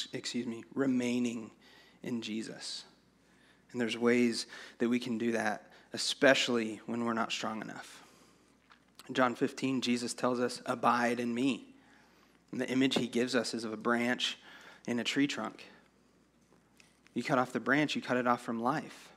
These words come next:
The only way we have life is in Jesus. We remain in him, we abide in him. We may turn back to our sin because we're weak and broken people, but we abide and remain in Jesus as our life source.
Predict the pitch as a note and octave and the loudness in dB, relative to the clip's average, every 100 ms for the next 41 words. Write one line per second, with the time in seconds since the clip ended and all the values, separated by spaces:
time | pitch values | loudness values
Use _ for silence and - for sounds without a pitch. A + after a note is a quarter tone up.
0 | _ _ _ _ _ _ _ - B2 - | _ _ _ _ _ _ _ -8 -6 2
1 | C3+ C#3 C#3+ C#3 C3 B2+ B2+ B2 A#2 A#2 | 4 8 8 8 8 6 4 2 2 0
2 | A#2+ A#2 A#2 A#2 G#2+ G#2 A2+ A2 - - | 2 0 -2 -8 -6 -6 -6 -6 -8 -10
3 | - - - _ _ - - - A#2 A2+ | -10 -10 -14 _ _ -20 -20 -6 -4 -2
4 | A2+ A2+ A#2+ C3 B2+ B2 B2 B2 B2 - | -2 0 2 2 2 2 2 0 -4 -14
5 | - A2 - A2+ A2+ A2+ G#2+ G#2+ G#2+ - | -8 -8 -2 -2 -2 -6 -8 -10 -10 -12
6 | _ - _ _ _ _ _ _ B2 C3 | _ -20 _ _ _ _ _ _ -4 2
7 | D3 - C#3+ C3+ B2 A#2 - A#2+ A2+ - | 2 4 4 6 6 4 0 -4 -2 -2
8 | A2 G#2+ - - _ _ _ _ - - | -4 -12 -16 -20 _ _ _ _ -16 -8
9 | B2+ A#2 A#2 A#2 A#2+ A#2+ A#2 G#2+ A#2+ A#2 | -6 -2 -2 0 -2 -4 -8 -4 -2 -2
10 | A2 - A#2 - - - - - - - | -6 -8 -8 -8 -14 -18 -20 -20 -20 -20
11 | _ _ _ _ _ _ _ _ _ _ | _ _ _ _ _ _ _ _ _ _
12 | _ _ - A#2 A#2+ A2+ A#2 A2+ A#2 A#2 | _ _ -8 -4 -2 -2 2 4 4 2
13 | A#2 A#2 A#2 A#2 A#2 A2+ - B2 A2 A#2+ | -2 -4 -2 -4 -4 -8 -6 -6 -2 -2
14 | A#2 A#2 - A#2+ A#2+ A#2+ A#2+ A#2 - A#2 | -2 -4 -6 -2 0 2 2 0 -2 -2
15 | A#2+ - | -2 -4